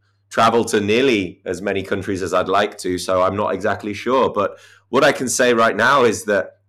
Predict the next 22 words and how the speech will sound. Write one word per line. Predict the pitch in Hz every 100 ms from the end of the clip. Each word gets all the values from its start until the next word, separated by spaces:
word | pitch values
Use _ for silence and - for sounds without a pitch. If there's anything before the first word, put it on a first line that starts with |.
| -
I | 104
am | 110 123 123
planning | 113 117 127 104
for | - 85
it, | - - _ _ _
for | - 95
sure. | - 113 104 92
I'm | 80 95
planning | 98 101 98
for | 98
my | 92 90
retirement. | 87 - 87 87 85 92 _ _ _ _ 95
Um, | 90 85 87 -
and | 98 92 92 - _ _ _
I | 95
think | - 113 -
that | 104 - 101
I, | 95 -
I | 98
see | - 113
it | -
more | 104 95 92 82